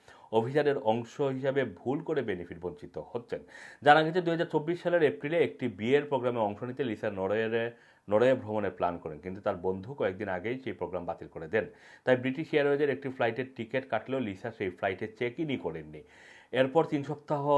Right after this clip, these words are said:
পরে তিনি লক্ষ্য করেন যে তার চাইল্ড বেনিফিট অ্যাকাউন্টে আর জমা হচ্ছে না। বিষয়টি নিয়ে চাইল্ড বেনিফিট হেল্পলাইনে ফোন করে জানালে তারা তাকে ব্যাংক কর্তৃপক্ষের সাথে যোগাযোগ করতে বলে। ব্যাংকে খোঁজ নিলে জানা যায়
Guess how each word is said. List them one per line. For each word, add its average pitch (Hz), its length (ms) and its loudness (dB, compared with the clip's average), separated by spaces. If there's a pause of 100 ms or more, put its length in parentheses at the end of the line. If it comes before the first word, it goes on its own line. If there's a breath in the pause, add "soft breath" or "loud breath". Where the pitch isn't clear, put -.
(240)
পরে 131 320 2
তিনি 131 200 -2
লক্ষ্য 104 300 0
করেন 143 320 0
যে 165 120 -2
তার 110 260 4
চাইল্ড 98 240 -2
বেনিফিট 104 400 -6
অ্যাকাউন্টে 117 640 -4
আর 95 160 0 (100)
জমা 92 220 0
হচ্ছে 87 280 -10
না। 78 120 -12 (440 loud breath)
বিষয়টি 165 400 -2
নিয়ে 156 220 2
চাইল্ড 120 320 2
বেনিফিট 123 380 -2
হেল্পলাইনে 120 600 -2
ফোন 110 280 -4
করে 110 300 -2
জানালে 95 580 -2 (320 loud breath)
তারা 107 180 4
তাকে 107 240 0
ব্যাংক 117 380 0
কর্তৃপক্ষের - 540 -10
সাথে 92 240 -8
যোগাযোগ 87 360 -4
করতে - 280 -8
বলে। 80 260 -6
ব্যাংকে 90 480 -8
খোঁজ 101 220 -10
নিলে 101 220 -8
জানা 92 220 -4
যায় 135 220 0